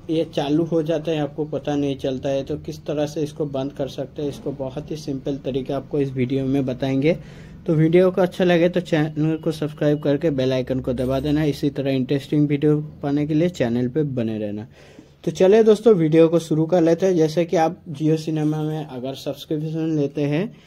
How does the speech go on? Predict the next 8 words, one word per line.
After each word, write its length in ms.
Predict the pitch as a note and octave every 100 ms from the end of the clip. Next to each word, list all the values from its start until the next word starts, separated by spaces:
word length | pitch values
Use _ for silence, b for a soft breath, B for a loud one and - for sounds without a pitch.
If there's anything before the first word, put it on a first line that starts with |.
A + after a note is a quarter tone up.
| B B -
तो 60 | F#3+
इसमें 280 | F#3 A3 A3+
हर 220 | F#3 G3
महीने 320 | G#3 F#3+ F#3+
आपको 440 | F#3+ F3 - F#3+ A#3 B B B B _ _ _ -
ऑटो 280 | F3 G3+
पे 180 | F#3+ G3
का 140 | F#3